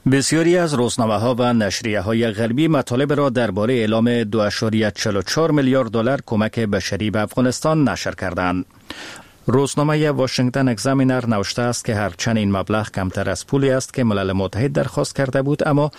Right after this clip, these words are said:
امریکا و شماری از کشورهای غربی دیگر سخاوتمندانه اعلام کمک کردند.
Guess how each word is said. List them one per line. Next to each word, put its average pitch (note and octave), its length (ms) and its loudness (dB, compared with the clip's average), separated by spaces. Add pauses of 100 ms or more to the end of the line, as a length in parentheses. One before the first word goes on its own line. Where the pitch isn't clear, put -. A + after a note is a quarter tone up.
(320)
امریکا A#2 460 2
و C#3 140 0
شماری A2 400 -2
از G#2+ 140 -4
کشورهای G#2 640 -2
غربی F#2 400 -2
دیگر A#2+ 500 0
سخاوتمندانه F#2+ 960 -2
اعلام G#2 500 0
کمک G#2+ 380 -2
کردند. F2+ 400 -4